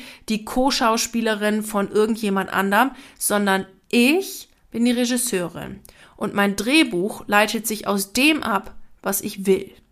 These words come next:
Sollte dir gerade, und das ist auch etwas, was ich ganz oft beobachte, nicht bewusst sein, was du eigentlich willst,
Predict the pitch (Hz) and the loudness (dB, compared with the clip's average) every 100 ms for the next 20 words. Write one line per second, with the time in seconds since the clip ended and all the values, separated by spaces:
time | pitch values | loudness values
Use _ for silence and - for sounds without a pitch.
0 | _ _ _ _ _ _ _ _ _ _ | _ _ _ _ _ _ _ _ _ _
1 | _ _ _ - - - - - - _ | _ _ _ -20 -20 -20 -20 -20 -20 _
2 | _ _ _ - 202 247 330 381 311 254 | _ _ _ -8 2 6 6 4 0 -2
3 | 240 208 - 156 - - - _ - 190 | -2 -2 -2 -4 -8 -12 -16 _ -6 -2
4 | 196 202 - 233 - 269 277 254 214 214 | -2 0 2 2 2 -2 0 -2 -2 -6
5 | - 185 202 - 208 - 175 190 226 233 | -4 -6 -6 -8 -10 -8 -6 -2 -2 -2
6 | - 240 262 294 202 214 294 403 - - | -4 -4 -4 -6 -2 4 4 4 0 -6
7 | 240 226 262 - - 190 175 156 135 208 | -8 -4 -2 -2 -2 -4 -4 -6 -10 -16
8 | - _ - 185 208 - 208 - 202 185 | -20 _ -2 2 4 2 -4 -6 -4 -6
9 | 185 170 180 190 226 196 330 - - - | -8 -8 -8 0 0 2 -2 -2 -4 -4
10 | - | -12